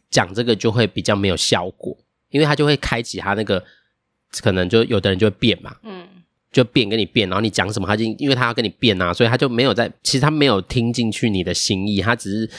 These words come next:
Speaker 1: 他，他会用他自己的方式解读他，你说的话，然后他就又会，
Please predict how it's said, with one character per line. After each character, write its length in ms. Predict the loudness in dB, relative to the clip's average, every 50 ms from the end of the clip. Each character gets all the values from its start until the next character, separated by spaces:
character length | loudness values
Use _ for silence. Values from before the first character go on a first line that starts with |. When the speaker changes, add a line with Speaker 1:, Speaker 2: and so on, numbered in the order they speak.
| -18 -18 -20 -12
Speaker 1:
他， 200 | -4 -2 -2 -2 -2 _ _
他 220 | -6 -2 -2 0
会 140 | 2 2 0
用 120 | 0 0
他 140 | 0 0 0
自 60 | 0
己 120 | 0 -2 -2
的 120 | -2 -2
方 200 | -2 -2 -2 -2
式 120 | 0 -2 -4
解 340 | -4 -4 -4 -2 -2 -4 -4
读 160 | -6 -6 -6
他， 320 | -4 -2 0 0 0 0 -2 -6 -20 -20 -18 _
你 160 | -4 -2 -2 -2
说 220 | 2 2 2 4
的 100 | 4 2
话， 240 | 2 2 0 0 2
然 100 | 0 0
后 120 | -2 0
他 180 | 0 0 0 2
就 260 | 2 2 0 0 -2 -4 -8 _ _
又 360 | -8 -4 -2 2 2 2 2 0 -4 -10 -10 -4
会， 140 | -2 -2